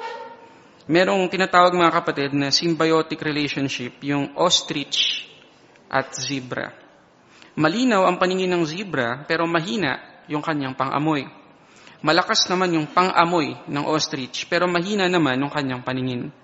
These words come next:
So, mag-best friend sila. Kahit magkaiba sila, no?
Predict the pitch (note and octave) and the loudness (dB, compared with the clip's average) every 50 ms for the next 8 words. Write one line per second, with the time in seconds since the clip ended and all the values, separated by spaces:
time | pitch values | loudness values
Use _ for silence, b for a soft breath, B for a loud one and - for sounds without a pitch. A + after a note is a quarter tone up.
0 | B B B B B B B B B B B - - - E3 E3 E3+ E3 D3+ D3 | B B B B B B B B B B B -6 -2 0 0 0 0 0 -2 -2
1 | C3+ D3+ D3 C#3+ - - - - C3+ B2+ B2 - - - - - - - - - | 0 0 0 2 0 -2 -2 -4 -4 -4 -6 -6 -8 -8 -8 -8 -10 -10 -16 -20
2 | - - - C3+ D3 D#3 D#3 - - D#3 E3 D#3 - D#3+ D#3 D3+ D#3 D3 - D3 | -18 -8 -4 -2 -2 -2 -4 -6 -6 -6 -6 -4 -4 -6 -4 -4 -4 -4 -4 -4
3 | C#3 C#3+ C3 C3 C3+ C#3 B2+ | -4 -4 -6 -6 -6 -8 -8